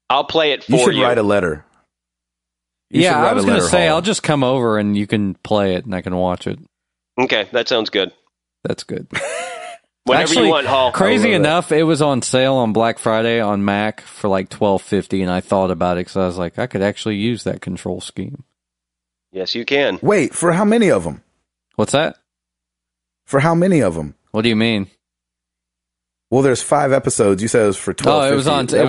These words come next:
Speaker 2: wouldn't
Speaker 3: on
Speaker 2: be for
Speaker 3: sale
Speaker 2: all
Speaker 3: for
Speaker 2: five.
Speaker 3: twelve fifty for the whole thing.
Speaker 1: You're kidding.
Speaker 2: Oh my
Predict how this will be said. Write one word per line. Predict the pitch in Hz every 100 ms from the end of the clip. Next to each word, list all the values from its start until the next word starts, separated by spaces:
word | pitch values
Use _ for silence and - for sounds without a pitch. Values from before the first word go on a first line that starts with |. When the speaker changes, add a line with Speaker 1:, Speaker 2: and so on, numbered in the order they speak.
| 120
Speaker 2:
wouldn't |
Speaker 3:
on | 135
Speaker 2:
be |
for | 101
Speaker 3:
sale | 131
Speaker 2:
all | 110
Speaker 3:
for | 120
Speaker 2:
five. | 110
Speaker 3:
twelve | 120 104
fifty | - 110 113
for | 95 101
the | 92
whole | 98 87
thing. | 92 90 98 - _ _ _ _ _ _
Speaker 1:
You're | 123 120
kidding. | 131 139 117 92
Speaker 2:
Oh | 123 110
my | 85 80 78